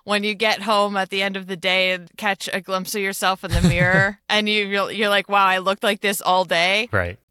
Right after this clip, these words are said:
Speaker 1: Yeah, so I
Speaker 2: I feel
Speaker 1: actually
Speaker 2: that.
Speaker 1: on the way here, I was listening to a podcast, The Mom Room podcast, shout out Renee, and which I have something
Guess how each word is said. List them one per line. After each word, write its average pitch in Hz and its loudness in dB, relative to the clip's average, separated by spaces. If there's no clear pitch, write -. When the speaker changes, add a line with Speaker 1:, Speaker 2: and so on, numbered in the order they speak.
Speaker 1:
Yeah, 208 0
so 254 -2
I 226 0
Speaker 2:
I 277 0
feel 220 0
Speaker 1:
actually 233 0
Speaker 2:
that. 233 2
Speaker 1:
on 220 -4
the 214 -4
way 202 -2
here, 196 -4
I 196 0
was 190 -4
listening 202 -8
to 180 -6
a 190 -2
podcast, 180 -4
The 185 -4
Mom 185 0
Room 165 -6
podcast, 160 -6
shout 175 -4
out 170 -4
Renee, 175 -4
and 202 0
which 269 -2
I 233 2
have 247 0
something 233 -4